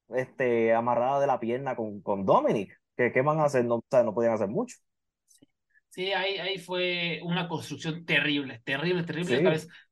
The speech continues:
Speaker 2: su, su amado Triple H, que dice que gran booker de, de mujeres, su amado Vince, eh, lo de siempre, ¿no?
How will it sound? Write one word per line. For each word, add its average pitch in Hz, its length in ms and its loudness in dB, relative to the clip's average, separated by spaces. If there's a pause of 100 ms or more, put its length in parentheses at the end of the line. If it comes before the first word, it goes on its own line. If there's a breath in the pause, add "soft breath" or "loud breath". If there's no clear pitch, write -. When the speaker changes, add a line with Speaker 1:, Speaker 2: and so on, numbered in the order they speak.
(120)
Speaker 2:
su, 196 200 -16
su 180 140 -8
amado 190 340 2
Triple 185 340 -2
H, 202 340 4
que 165 120 -8
dice 139 160 -4
que 147 100 -6
gran 160 240 0
booker 170 320 -2
de, 131 160 -4
de 131 320 -8
mujeres, 226 520 -2
su 185 80 -6
amado 156 480 0 (260 loud breath)
Vince, 233 600 -2 (380)
eh, 120 160 -14 (160)
lo 131 120 -12
de 120 100 -8
siempre, 131 440 -10
¿no? 127 440 -10